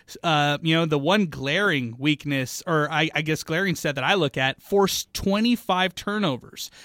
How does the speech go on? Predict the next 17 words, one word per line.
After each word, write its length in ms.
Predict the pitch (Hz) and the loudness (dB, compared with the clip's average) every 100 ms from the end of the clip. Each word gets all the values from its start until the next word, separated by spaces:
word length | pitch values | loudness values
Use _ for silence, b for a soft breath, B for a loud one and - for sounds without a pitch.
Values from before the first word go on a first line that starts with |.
| b | b
So 400 | - 196 175 165 | 4 6 8 6
the 160 | 151 151 | 2 -2
previous 600 | - 220 269 254 175 - | -2 -2 0 0 0 -2
time 420 | - 160 151 143 | -2 2 2 0
that 140 | 147 | -2
Middle 200 | 151 175 | 0 -2
Tennessee 380 | 175 175 151 175 | -2 -6 -6 -8
came 260 | - 170 160 | -6 -4 -4
to 80 | 135 | -4
town, 400 | 190 196 165 139 B | 0 2 2 0 B
that 160 | 175 208 | 2 4
was 140 | 226 | 4
their 120 | 160 147 | 2 -2
season 420 | - 202 175 151 | -2 -2 -2 0
high. 220 | 185 170 | 2 4
They 120 | 160 | 2
forced 420 | - 190 175 - | 0 0 0 -2